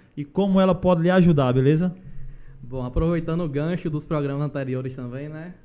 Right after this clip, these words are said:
Speaker 2: Se você se entende como uma marca, como o meu amigo Edgley já, já bem diz, é, a gente tá aqui pra ajudar você, a, a sua empresa,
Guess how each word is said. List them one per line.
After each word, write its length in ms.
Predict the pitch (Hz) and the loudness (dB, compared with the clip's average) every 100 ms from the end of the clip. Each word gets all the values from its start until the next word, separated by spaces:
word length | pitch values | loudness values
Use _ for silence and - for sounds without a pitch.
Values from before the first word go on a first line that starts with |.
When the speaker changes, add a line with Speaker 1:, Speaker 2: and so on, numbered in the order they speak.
| _ | _
Speaker 2:
Se 260 | - 180 | -8 -4
você 340 | 196 185 175 160 | -2 -4 -4 -2
se 80 | |
entende 300 | 170 156 147 | -2 0 -4
como 200 | 143 156 | 0 0
uma 140 | 156 143 | 2 0
marca, 380 | 123 127 147 147 | -2 -6 -8 -12
como 180 | 139 | -12
o 60 | 131 | -10
meu 140 | 127 | -10
amigo 280 | 127 117 117 | -10 -12 -12
Edgley 380 | 117 113 110 110 | -12 -10 -10 -10
já, 320 | 127 139 156 | -8 -8 -8
já 200 | 127 151 | -6 -4
bem 280 | 151 160 143 | -4 -2 -2
diz, 380 | 123 139 165 - _ _ _ _ _ | -2 -2 -4 -8 _ _ _ _ _
é, 760 | 127 127 127 127 123 120 117 117 | -10 -8 -6 -8 -8 -8 -10 -10
a 120 | 135 | -8
gente 180 | 143 151 | -6 -6
tá 80 | 156 | -8
aqui 160 | 147 | -8
pra 180 | 147 147 | -10 -8
ajudar 300 | 143 147 127 | -8 -8 -10
você, 280 | 139 151 110 | -10 -12 -12
a, 60 | 110 | -12
a 220 | 117 123 | -12 -16
sua 180 | 131 123 | -12 -12
empresa, 580 | 110 113 139 135 139 | -10 -6 -6 -6 -8